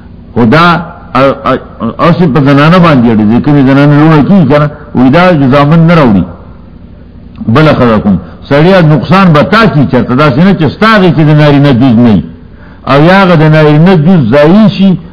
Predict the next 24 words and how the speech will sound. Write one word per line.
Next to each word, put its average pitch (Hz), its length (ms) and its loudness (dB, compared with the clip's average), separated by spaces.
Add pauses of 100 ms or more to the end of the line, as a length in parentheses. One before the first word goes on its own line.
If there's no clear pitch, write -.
(140)
او 147 100 2
دنې 190 400 2
ته 175 60 0
چې 143 200 0
ځي، 160 40 2
هغه 151 280 2
د 139 160 2
جنکۍ 127 320 0 (120)
غ-، 123 180 0
جنۍ 127 160 2
هغه 117 220 0
ضایع، 101 300 0 (140)
جا-، 101 360 -4
ځکه 123 160 -2
نطفه 139 280 0
خو 156 140 0
څه 175 180 0 (540)
پاتې 160 320 0
شي، 160 120 0
هسې 175 200 0
پاتې 107 280 0
شي 90 80 -4
که 98 100 -2
نه۔ 85 100 -4